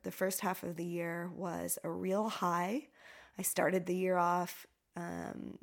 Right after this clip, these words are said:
lighting a very special Purple for Knowledge magic candle and, um, conjuring up a lot of, um,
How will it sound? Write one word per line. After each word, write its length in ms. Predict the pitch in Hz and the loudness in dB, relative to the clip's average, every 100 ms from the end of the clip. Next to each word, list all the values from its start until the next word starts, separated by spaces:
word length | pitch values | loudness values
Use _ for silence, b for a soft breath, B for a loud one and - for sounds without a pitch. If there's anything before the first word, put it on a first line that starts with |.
| _ | _
lighting 460 | 170 147 165 160 175 | -2 2 2 2 -2
a 40 | |
very 300 | 165 180 175 | 0 0 2
special 680 | 180 - 170 - 82 67 64 | 0 0 -2 -2 -2 -2 -2
Purple 600 | - 190 185 175 170 170 | -4 -4 0 2 2 0
for 180 | 175 175 | -4 -4
Knowledge 480 | 170 165 170 - - | -4 -4 -4 -6 -2
magic 400 | 208 226 214 - | 4 4 4 -2
candle 580 | - 180 180 95 - 69 | -4 -2 0 0 0 -2
and, 260 | - - 202 B B B B B B | -4 -8 -10 B B B B B B
um, 420 | 190 180 175 180 | 0 0 0 -2
conjuring 540 | 180 - 233 220 220 196 | -2 6 8 8 6 8
up 280 | 190 - - - _ | 8 6 0 -16 _
a 100 | 175 | -2
lot 380 | 180 180 180 185 - | 2 2 2 -2 -4
of, 600 | 170 175 170 170 170 - - - - | -4 -4 -4 -6 -8 -12 -18 -18 -12
um, 600 | 175 180 180 175 175 180 | -8 -6 -4 -6 -6 -8